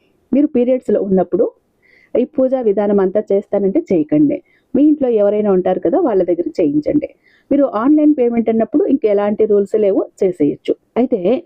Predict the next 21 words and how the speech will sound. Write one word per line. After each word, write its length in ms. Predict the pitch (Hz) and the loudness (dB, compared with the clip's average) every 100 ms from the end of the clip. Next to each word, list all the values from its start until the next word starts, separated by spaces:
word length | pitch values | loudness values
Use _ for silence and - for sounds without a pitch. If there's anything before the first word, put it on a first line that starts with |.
| _ - | _ 0
మీరు 220 | 240 262 214 | 2 2 0
మూడు 300 | 202 285 349 | 2 2 2
మైత్రేయి 460 | 269 233 233 247 247 | 0 -2 0 0 0
ముహూర్తాలను 580 | 208 220 - 196 196 | 0 -2 -2 -2 0
ఉపయోగించుకొని 720 | - 185 202 202 185 - 180 | 0 0 0 0 -2 -2 -2
చూడండి, 420 | 180 170 170 185 175 | 0 0 0 -2 -2
కంటిన్యూస్‌గా 680 | 165 170 202 196 190 196 180 | -2 -2 -2 -2 0 -2 0
వదలకుండా. 640 | 175 180 190 220 196 175 359 - - - | 0 0 -2 -2 0 0 -2 -6 -20 -8
మీ 160 | - 285 311 | 0 0 0
అప్పు 260 | 220 - 349 - | -4 -4 -4 -2
ఎలా 240 | 190 208 | -2 -2
తీరుతుందో 640 | 220 190 180 160 160 156 302 - - | 0 0 0 0 0 2 0 -2 -2
మీరే 280 | 214 220 | 0 0
మీ 180 | 240 190 | 0 0
కళ్ళారా 480 | 180 170 180 190 190 | 0 -2 0 0 0
చూస్తారు. 400 | 196 196 - 220 | 0 -2 -2 0
మనకు 320 | 320 220 - - | 0 0 -4 -4
ఎక్కువ 300 | 196 - 262 262 | -4 -2 -4 -2
సమయం 300 | 202 214 214 | -2 0 2
లేదు, 180 | 190 185 | 0 0
గుర్తుంచుకోండి. 760 | 175 180 220 214 - 175 190 | -2 -2 -4 -2 -2 0 -2